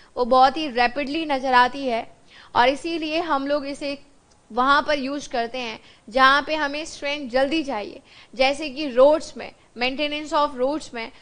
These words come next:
हम लोग रैपिड हार्डनिंग सीमेंट को यूज़ करते हैं। अब बताओ कि फाइननेस दस परसेंट दिया है, फाइनल सेटिंग टाइम दस घंटे दिया है,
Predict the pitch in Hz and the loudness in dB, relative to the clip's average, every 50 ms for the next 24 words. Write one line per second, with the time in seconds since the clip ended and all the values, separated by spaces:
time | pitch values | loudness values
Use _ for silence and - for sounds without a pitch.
0 | - _ - 233 240 240 233 233 233 220 214 220 254 262 254 - - 330 320 349 | -16 _ -2 -2 0 0 0 -2 -2 -4 -2 2 2 2 2 2 -4 -4 -4 -2
1 | 285 240 214 208 202 233 262 262 - - 220 202 196 202 202 - 254 277 240 214 | 0 0 0 0 -2 -6 -10 -10 -12 -12 -12 -12 -12 -14 -10 -6 -6 -6 -6 -6
2 | 226 226 220 - - 202 190 - - - - - - - - - - - - - | -8 -8 -10 -10 -10 -12 -12 -12 -14 -20 -20 -20 -20 -20 -20 -20 -20 -4 2 2
3 | 311 285 262 247 226 214 202 202 - - - - _ _ - 311 294 349 302 294 | 2 4 2 0 0 0 -2 -2 -4 -6 -14 -20 _ _ -10 -4 2 4 4 4
4 | 294 302 302 311 320 320 240 233 277 285 285 - - 269 262 262 - 269 262 247 | 4 2 -2 -6 -6 -4 2 4 4 4 4 0 -4 -6 -6 -6 -6 -8 -10 -8
5 | 233 226 208 202 208 - - - _ _ _ _ 294 269 277 285 294 311 330 320 | -8 -6 -4 -4 -6 -6 -10 -18 _ _ _ _ 2 2 2 2 0 -4 -6 -2
6 | - 302 277 294 294 294 294 285 277 285 294 269 214 240 254 269 269 247 220 254 | -2 -2 -2 -2 -6 -2 2 2 2 2 0 -2 0 2 2 2 2 -2 -6 -6
7 | 220 220 214 240 240 233 214 208 202 196 202 202 202 214 | -8 -6 -4 -4 -4 -4 -4 -4 -4 -4 -4 -4 -6 -8